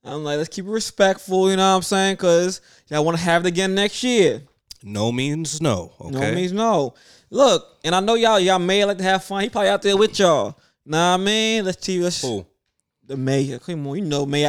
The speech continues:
Speaker 2: Oh,
Speaker 1: outside.
Speaker 2: that bum? That bum?
Speaker 1: You know they call him mayor outside.
Speaker 2: Yeah, I can't stand him, yo. Sometimes, yo, I, I, I feel as, as black people,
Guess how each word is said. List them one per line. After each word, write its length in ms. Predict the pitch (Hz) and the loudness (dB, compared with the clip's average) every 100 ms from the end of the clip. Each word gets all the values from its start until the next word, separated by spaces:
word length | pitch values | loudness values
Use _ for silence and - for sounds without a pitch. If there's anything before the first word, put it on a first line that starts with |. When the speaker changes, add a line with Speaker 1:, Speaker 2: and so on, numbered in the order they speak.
| 151 | 2
Speaker 2:
Oh, 140 | 151 | 2
Speaker 1:
outside. 120 | 120 | 2
Speaker 2:
that 520 | 143 180 165 175 - | 4 4 4 4 0
bum? 80 | 208 | -4
That 260 | 143 185 175 | -4 -4 0
bum? 260 | 196 247 | -2 -2
Speaker 1:
You 60 | 294 | -2
know 120 | 208 | -2
they 140 | 170 170 | 0 -2
call 260 | - 170 | 2 2
him 100 | 180 | 2
mayor 220 | 170 185 185 | 0 0 2
outside. 1000 | 190 175 - 208 208 196 165 143 120 85 _ _ _ - | 0 -2 0 2 4 4 2 0 -4 -14 _ _ _ -18
Speaker 2:
Yeah, 300 | 85 85 104 92 | -14 -12 -10 -12
I 40 | |
can't 280 | 82 87 85 | -14 -16 -16
stand 380 | - 87 85 80 | -14 -14 -12 -14
him, 120 | 80 | -12
yo. 180 | 82 85 | -12 -10
Sometimes, 460 | - 190 - 170 | -10 -6 -4 -4
yo, 180 | 151 110 | -4 -4
I, 180 | 113 127 - 127 | -4 -6 -4 -8
I, 40 | - _ 131 | -8 _ -8
I 20 | |
feel 260 | - 147 | -2 -2
as, 440 | 98 117 117 113 - _ _ _ _ _ _ _ _ _ | 0 0 0 -2 -10 _ _ _ _ _ _ _ _ _
as 180 | - 104 | -8 -8
black 300 | 92 110 110 | -4 -4 -4
people, 400 | - 107 104 107 | -4 -6 -8 -14